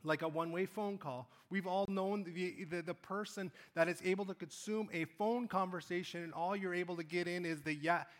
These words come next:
yeah, okay, yeah, no, okay, well, or yeah." The, and I sometimes feel that that's the way God is with us in our prayer time. Like, He can't get a word in edgewise.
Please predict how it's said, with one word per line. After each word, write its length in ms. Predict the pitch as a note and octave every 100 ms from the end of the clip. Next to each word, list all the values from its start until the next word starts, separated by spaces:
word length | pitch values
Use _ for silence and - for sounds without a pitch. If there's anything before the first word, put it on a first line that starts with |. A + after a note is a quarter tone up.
| -
yeah, 180 | E3 E3 -
okay, 300 | E3 - E3
yeah, 240 | E3 E3+ - D3
no, 260 | D#3+ F3 -
okay, 360 | E3+ - F3 E3+ - - -
well, 260 | F3 E3 - -
or 180 | F#3 F3 -
yeah." 200 | F3+ E3 - - _ _ _ -
The, 120 | E3 G#3 A3
and 120 | B3
I 120 | C4
sometimes 420 | - D4+ C#4+ C#4
feel 220 | - B3+
that 160 | A3 G3+
that's 220 | A3 G#3
the 40 | G3
way 160 | G#3
God 380 | F3 G3 G3+ A3 -
is 340 | B3 C#4+ A3 - - -
with 220 | F3 F3+
us 180 | G#3 A#3+
in 60 |
our 100 | B3+
prayer 240 | B3 C4 C#4+
time. 220 | G3 F3+
Like, 180 | F#3 -
He 100 | G#3+
can't 360 | - G#3+ A3+
get 100 | A#3
a 60 | G#3+
word 260 | G3+ G3+
in 80 | G#3
edgewise. 540 | G#3 A3 F3 E3+ D3+